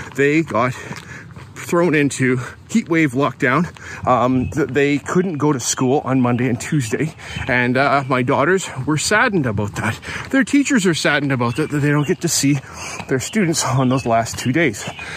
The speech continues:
So that's a cost of the heat wave. All right, so I'm going along here thinking about this because I was listening to, um,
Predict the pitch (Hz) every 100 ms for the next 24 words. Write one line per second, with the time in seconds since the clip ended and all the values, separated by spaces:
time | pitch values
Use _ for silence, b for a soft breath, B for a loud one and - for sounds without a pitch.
0 | B - 156 214 202 - 127 127 127 -
1 | 120 131 - - 123 - 170 101 101 -
2 | B B B - 185 196 143 - 190 147
3 | - - 196 226 254 196 147 165 165 127
4 | 123 - 190 170 113 113 - 127 - B
5 | B B 185 - 262 254 190 - - B
6 | B B B - 190 185 180 - B B
7 | B B B B - 247 - 220 180 -
8 | 147 135 147 B B B B B B 131
9 | 135 131 127